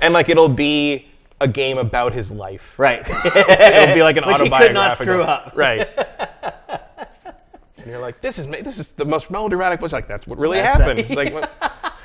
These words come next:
Speaker 2: Well, remember, they
Speaker 1: explains
Speaker 2: have,
Speaker 1: so many things.
Speaker 2: well, remember, they
Speaker 1: Yeah.
Speaker 2: just had, like, the sexual harassment lawsuit and all that
Speaker 1: Right,
Speaker 2: stuff that's
Speaker 1: yeah.
Speaker 2: going on, and actually, maybe the next game will be about just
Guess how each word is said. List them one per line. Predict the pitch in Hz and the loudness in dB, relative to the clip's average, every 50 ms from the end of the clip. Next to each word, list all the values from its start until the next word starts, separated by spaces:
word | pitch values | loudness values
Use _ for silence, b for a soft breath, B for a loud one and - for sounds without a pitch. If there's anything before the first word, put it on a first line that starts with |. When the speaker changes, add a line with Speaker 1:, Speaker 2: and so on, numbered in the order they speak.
| b b b - | b b b -2
Speaker 2:
Well, | 170 185 190 | 2 4 4
remember, | 185 185 - 285 262 | 6 6 4 4 4
they | 214 202 | 4 6
Speaker 1:
explains | 202 214 233 240 | 6 8 8 8
Speaker 2:
have, | 240 220 | 8 6
Speaker 1:
so | - - 214 220 | 6 6 4 6
many | 226 233 233 247 | 6 6 4 4
things. | - - 262 285 302 277 220 165 | 4 4 4 6 6 4 2 2
Speaker 2:
well, | 190 190 | 0 -2
remember, | 208 220 214 214 | -4 -4 -4 -4
they | 208 202 | -4 -4
Speaker 1:
Yeah. | 190 | -6
Speaker 2:
just | 196 180 | -8 -8
had, | - 196 190 | -8 -8 -6
like, | 190 190 185 | -6 -8 -10
the | 196 165 | -10 -8
sexual | - 185 175 - - 185 160 | -6 -6 -6 -4 -2 -2 -2
harassment | 160 160 151 156 170 180 - 214 214 190 | 0 0 2 2 2 0 0 -6 -4 0
lawsuit | 185 180 185 190 - 214 202 | 2 2 2 0 -2 -6 -6
and | 190 180 | -4 -2
all | 170 | 0
that | 170 170 143 175 | 2 2 2 2
Speaker 1:
Right, | 180 | 2
Speaker 2:
stuff | 190 180 175 | 0 0 -2
that's | - 185 165 | -4 -10 -10
Speaker 1:
yeah. | - | -6
Speaker 2:
going | 196 180 175 175 175 | -6 -4 -4 -4 -4
on, | 170 170 175 175 180 180 175 | -2 -2 -2 -2 -4 -4 -2
and | 165 165 | -2 -2
actually, | 170 190 185 - 185 160 156 151 | -2 -2 -4 -8 -6 -6 -6 -6
maybe | 147 156 156 160 160 | -4 -6 -8 -6 -6
the | 156 | -6
next | 147 147 151 151 - | -6 -6 -8 -8 -6
game | 160 156 143 127 | -6 -6 -6 -4
will | 131 135 135 | -6 -6 -6
be | 120 135 131 123 | -6 -6 -6 -6
about | 113 107 120 120 113 110 90 113 | -6 -4 -2 -2 -4 -4 -6 -10
just | 110 113 110 104 - - | -10 -8 -8 -8 -10 -14